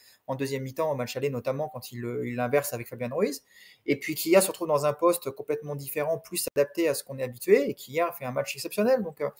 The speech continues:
moi, je, je vois dans tous ces ajustements d'Enrique des,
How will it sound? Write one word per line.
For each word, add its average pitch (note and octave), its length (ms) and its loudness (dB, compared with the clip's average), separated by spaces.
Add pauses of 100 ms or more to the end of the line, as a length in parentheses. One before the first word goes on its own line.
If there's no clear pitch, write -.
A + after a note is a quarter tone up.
(420)
moi, F3 160 8
je, F#3 240 4
je C#3+ 140 0
vois F3+ 240 6
dans F3+ 120 2
tous - 180 -16
ces D#3+ 240 -2
ajustements F3+ 520 0
d'Enrique E3+ 560 2
des, D3 320 0